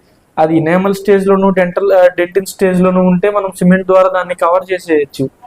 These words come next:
అదే మనకి ఏమవుతుందంటే ఇక్కడ పల్ప్ రీజన్ వరకు వెళ్ళిపోతుంది. అంటే ప-,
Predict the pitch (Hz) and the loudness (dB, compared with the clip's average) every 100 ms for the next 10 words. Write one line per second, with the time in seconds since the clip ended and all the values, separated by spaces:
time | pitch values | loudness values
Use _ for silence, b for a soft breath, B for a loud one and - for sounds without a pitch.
0 | _ _ 143 165 202 202 196 196 202 202 | _ _ -2 0 0 -4 -2 0 0 -2
1 | 208 202 202 190 - 180 190 202 214 196 | -2 -4 -2 -4 -2 -4 -2 -2 0 0
2 | 196 196 190 190 180 180 165 165 170 190 | 0 -2 -2 -6 -2 -2 -2 -6 -6 -4
3 | 175 160 - | 0 0 -2